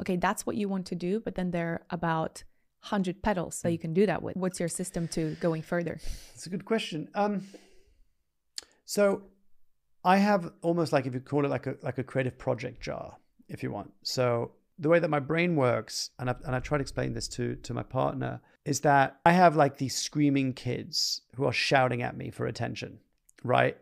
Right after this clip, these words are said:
Speaker 2: And until I look at them and go, like, "I heard you," you know, they're gonna keep coming at me.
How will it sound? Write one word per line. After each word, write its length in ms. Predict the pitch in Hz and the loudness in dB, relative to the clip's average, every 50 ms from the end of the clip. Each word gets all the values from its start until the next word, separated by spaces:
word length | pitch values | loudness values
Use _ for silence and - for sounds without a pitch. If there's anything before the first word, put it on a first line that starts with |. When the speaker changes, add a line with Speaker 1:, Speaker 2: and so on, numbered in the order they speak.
| _ _ - | _ _ -2
Speaker 2:
And 240 | 135 135 131 139 - _ - | -2 -2 -2 -2 -6 _ -2
until 440 | 156 147 135 - - 185 196 196 190 | -2 -2 -2 0 2 4 6 8 8
I 100 | 170 143 - - - | 8 6 6 0 0
look 280 | 147 151 180 175 - | 4 4 4 6 4
at 140 | 160 143 135 | 2 0 2
them 140 | 127 120 120 | 0 2 2
and 140 | 120 123 120 | 0 2 4
go, 120 | 127 123 | 4 4
like, 220 | 123 123 - - | 4 2 2 2
"I 80 | 127 127 | 0 0
heard 400 | 127 123 151 175 180 185 170 127 | 2 4 6 10 10 10 8 6
you," 160 | 123 117 117 - - _ - | 2 -6 -6 -10 -14 _ -4
you 120 | 202 139 | -2 0
know, 240 | 131 127 120 123 123 _ _ _ _ _ - | 2 2 2 0 -2 _ _ _ _ _ -6
they're 100 | - 131 | -4 0
gonna 160 | 127 139 135 | 2 2 2
keep 240 | 135 - 156 139 - | 2 0 -2 -2 0
coming 300 | - 139 139 131 123 123 | 0 0 0 2 0 -2
at 140 | 117 98 90 | -4 -6 -8
me. 260 | - - - - | -12 -14 -14 -18